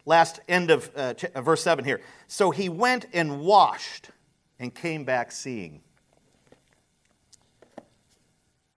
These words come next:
Let's go ahead and begin with verse one. Are you ready? We're gonna analyze or exposit verse one first. We're just gonna walk through these seven verses.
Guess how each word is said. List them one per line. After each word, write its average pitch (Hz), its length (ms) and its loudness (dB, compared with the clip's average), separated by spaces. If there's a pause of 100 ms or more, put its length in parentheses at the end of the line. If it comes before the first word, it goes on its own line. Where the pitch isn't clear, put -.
(2000)
Let's 214 180 -6
go 285 160 8
ahead 220 240 8
and 175 140 -4
begin 165 420 0
with 147 160 2
verse 139 500 -4 (100)
one. 113 460 -8 (600)
Are 123 80 -2
you 127 100 -2
ready? 147 380 0 (1040)
We're 170 100 -12
gonna 190 120 4
analyze 175 580 4
or 131 320 0 (240)
exposit 165 580 4
verse 135 560 -4
one 120 400 -2
first. 101 220 -10
We're 160 60 -10
just 180 120 -8
gonna 143 160 -2
walk 143 440 2
through 143 240 -8
these 120 200 -12
seven 120 400 -6
verses. - 640 -8